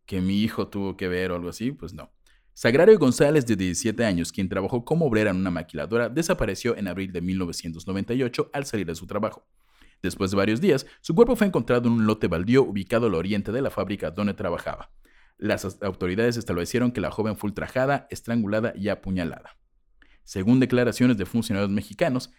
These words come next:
se grabó un gran triángulo en las espaldas de alguna de las víctimas. Está como extraño, más extraño aún. Mediante un cuchillo o algún otro instrumento cortante. En Asia, estos son datos de Doña Washington, del libro, en Asia un triángulo es un símbolo vinculado con los políticos de ultraderecha.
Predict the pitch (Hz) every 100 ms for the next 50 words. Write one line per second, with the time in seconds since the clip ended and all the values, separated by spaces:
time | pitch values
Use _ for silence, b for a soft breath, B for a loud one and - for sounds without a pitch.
0 | _ - 123 131 123 156 156 156 135 131
1 | 131 131 135 131 127 127 110 98 95 95
2 | - 117 117 113 85 87 95 92 92 92
3 | - 113 113 - - - - - - 90
4 | 80 80 80 - - 90 87 78 73 95
5 | - 82 87 73 69 - - - _ -
6 | 95 107 110 160 151 165 165 165 131 104
7 | 107 110 117 101 - 87 87 82 - 78
8 | - - - - _ _ _ - 113 170
9 | 151 113 104 107 95 90 85 82 80 73
10 | 82 80 87 90 113 110 95 73 78 95
11 | 156 b b b 226 151 185 196 190 185
12 | 185 190 190 175 135 151 135 139 135 127
13 | 143 170 123 113 120 120 127 131 - 104
14 | 107 104 104 92 98 101 107 107 127 147
15 | -